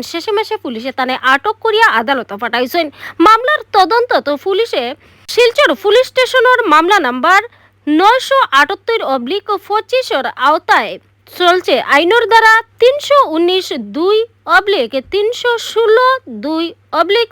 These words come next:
তিনশো ছয়ত্রিশ অব্লিক একশো পঁচিশ অব্লিক দুইশো একাত্তর অনুযায়ী।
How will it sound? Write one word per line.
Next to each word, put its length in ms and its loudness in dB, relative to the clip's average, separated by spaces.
তিনশো 360 -4
ছয়ত্রিশ 600 -2
অব্লিক 420 2
একশো 380 -2
পঁচিশ 460 -2
অব্লিক 320 -2
দুইশো 500 2
একাত্তর 540 -2
অনুযায়ী। 480 -4